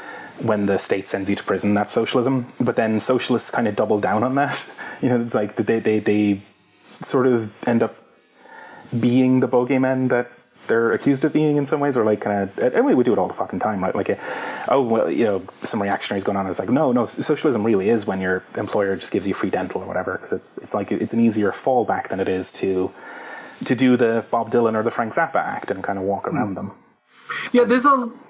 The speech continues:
Speaker 1: Mm-hmm.
Speaker 2: part, someone asks him a stupid question, and he just says, "Would you ask the Beatles that?"
Speaker 1: Mm.
Speaker 2: And just <laughs> shuts down the
Speaker 1: There we
Speaker 2: whole
Speaker 1: go.
Speaker 2: line of questioning, you know?
Speaker 1: Yeah.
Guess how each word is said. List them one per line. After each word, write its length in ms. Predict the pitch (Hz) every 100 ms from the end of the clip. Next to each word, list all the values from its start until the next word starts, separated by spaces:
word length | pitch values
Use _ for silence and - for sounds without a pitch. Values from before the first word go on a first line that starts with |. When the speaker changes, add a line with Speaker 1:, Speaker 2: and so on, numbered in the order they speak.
| -
Speaker 1:
Mm-hmm. 140 | 127
Speaker 2:
part, 300 | 175 - 302
someone 200 | - 277
asks 240 | 269 277 -
him 140 | 247
a 100 | 190
stupid 380 | 180 - 196 190
question, 540 | 196 214 226 156 139 147
and 80 |
he 60 | 180
just 180 | 190 185
says, 260 | 202 185 - - -
"Would 160 | 254 254
you 120 | 330
ask 200 | 339 -
the 80 | 233
Beatles 520 | 160 151 143 170 190
that?" 360 | 247 254 262 262
Speaker 1:
Mm. 380 | 131 139 139 135 - - - 220
Speaker 2:
And 120 | 226
just 180 | 196 -
<laughs> 140 | -
shuts 400 | 247 226 - -
down 280 | 240 240 214
the 60 |
Speaker 1:
There 80 | 196
we 60 | 175
Speaker 2:
whole 260 | 185 185
Speaker 1:
go. 60 | 175
Speaker 2:
line 240 | 170 170
of 100 | 160
questioning, 800 | - 202 190 - - 190 131 135
you 140 | 151 165
know? 180 | 151 151
Speaker 1:
Yeah. 380 | 101 110 107